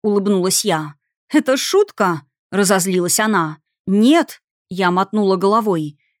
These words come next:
Так уж вышло, что повелитель великого Ирмунда, Ромус Дире Салар, настолько сильный маг смерти, что родить ему наследника способна исключительно маг жизни,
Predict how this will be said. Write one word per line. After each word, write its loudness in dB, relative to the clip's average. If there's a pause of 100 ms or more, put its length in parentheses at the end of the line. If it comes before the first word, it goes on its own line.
(140)
Так -8
уж -6
вышло, -2
что -4
повелитель -2
великого 0
Ирмунда, -2 (260)
Ромус 2
Дире 0
Салар, 0
настолько 0
сильный 2
маг 0
смерти, 0 (300)
что -4
родить 0
ему 4
наследника 0
способна 0
исключительно 0
маг 2
жизни, 0